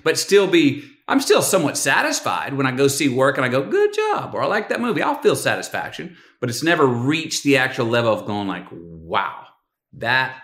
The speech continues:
was the one. That was perfect."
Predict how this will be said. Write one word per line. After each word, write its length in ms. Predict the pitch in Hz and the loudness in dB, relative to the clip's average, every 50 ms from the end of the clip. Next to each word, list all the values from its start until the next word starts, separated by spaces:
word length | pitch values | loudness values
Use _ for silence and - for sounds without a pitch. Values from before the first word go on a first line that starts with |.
| - _ | -20 _
was 720 | - 104 101 101 101 101 98 98 98 - - - - _ _ _ _ _ _ _ _ _ _ _ _ _ _ _ _ _ _ | -12 -8 -6 -4 -2 -2 -2 -4 -4 -6 -10 -14 -18 _ _ _ _ _ _ _ _ _ _ _ _ _ _ _ _ _ _
the 280 | - 95 92 98 117 113 | -20 -8 0 2 4 4
one. 400 | 101 92 92 92 85 82 - - _ _ _ _ - | 4 2 0 -4 -6 -8 -12 -18 _ _ _ _ 0
That 340 | 123 135 143 - - - | 0 0 0 0 -4 -8
was 140 | 110 110 - | -10 -10 -10
perfect." 360 | - - 90 80 - - _ | -8 -8 -8 -8 -10 -14 _